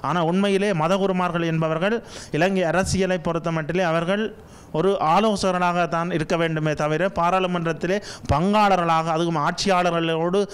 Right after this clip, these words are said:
சேர்ந்து பங்களிக்கின்ற பங்காளர்களாக இருப்பது இந்த நாட்டினுடைய சாபக்கேடு. அடுத்ததாக,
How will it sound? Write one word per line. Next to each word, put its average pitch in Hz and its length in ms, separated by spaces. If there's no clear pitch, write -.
சேர்ந்து 185 640
பங்களிக்கின்ற 175 960
பங்காளர்களாக 165 680
இருப்பது 160 560
இந்த 165 180
நாட்டினுடைய 165 640
சாபக்கேடு. 147 600
அடுத்ததாக, 180 800